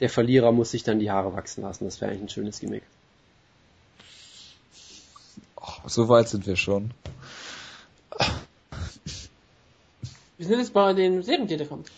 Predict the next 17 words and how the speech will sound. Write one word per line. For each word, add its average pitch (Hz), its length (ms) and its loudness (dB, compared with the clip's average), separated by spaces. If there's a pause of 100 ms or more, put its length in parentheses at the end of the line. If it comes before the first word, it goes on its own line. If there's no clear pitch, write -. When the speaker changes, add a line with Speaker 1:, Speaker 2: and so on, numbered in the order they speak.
(240)
Speaker 2:
Ja, 120 200 8
ich 117 160 2
musste 131 220 -4
da 110 160 6
nur 110 300 -2
kurz, - 640 -6
äh, 95 320 -2 (640)
ablehnend 95 440 -2
seufzen. 95 460 -2 (800)
Speaker 3:
Ach - 80 -4
so, - 180 2
Speaker 2:
Äh, 151 60 6
Speaker 3:
Entschuldigung. 143 420 8
Speaker 2:
ähm, 131 100 -10 (1120)
Speaker 1:
Sei 123 220 4
dir 123 100 8
gestattet. - 500 -4